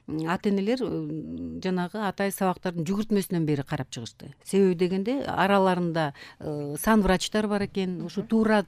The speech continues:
Speaker 1: түзүлгөнбү, туура эмес түзүлгөнбү? Ошон үчүн ата энелер бүт жерге катышуусу мүмкүн.
Speaker 2: Мгм.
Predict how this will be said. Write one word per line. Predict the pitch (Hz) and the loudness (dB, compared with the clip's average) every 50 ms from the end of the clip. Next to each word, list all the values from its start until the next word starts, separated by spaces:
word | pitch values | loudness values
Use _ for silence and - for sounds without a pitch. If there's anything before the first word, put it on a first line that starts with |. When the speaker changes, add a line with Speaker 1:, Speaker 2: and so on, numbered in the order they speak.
| - | -4
Speaker 1:
түзүлгөнбү, | - 196 196 202 190 175 190 180 175 160 151 | -8 -4 -2 -2 2 2 2 2 2 0 -4
туура | - 214 220 214 | -2 -2 0 2
эмес | 220 220 208 - | 2 2 2 0
түзүлгөнбү? | - 214 202 185 202 180 180 185 170 160 160 156 | -2 -6 -6 -6 -6 -4 -4 -2 -2 -2 -2 -4
Ошон | 170 180 - 214 214 | -4 -2 0 0 0
үчүн | - 269 240 220 | 2 2 2 2
ата | 220 - 220 | 2 2 2
энелер | 214 214 214 240 208 | 2 4 4 2 2
бүт | 170 175 190 285 - - - | 0 -2 0 0 0 0 2
жерге | - 233 214 202 202 | 4 4 4 4 2
катышуусу | - - 196 - - - - - 214 - - 214 | -2 -2 -8 -8 -8 -8 -6 -6 -6 -4 -2 0
мүмкүн. | 202 185 185 160 - - 139 131 135 - - - - _ _ _ - | 0 0 0 -2 -2 -2 -2 -2 -4 -6 -14 -20 -20 _ _ _ -8
Speaker 2:
Мгм. | 196 190 - - 214 226 | -8 -6 -4 -2 0 0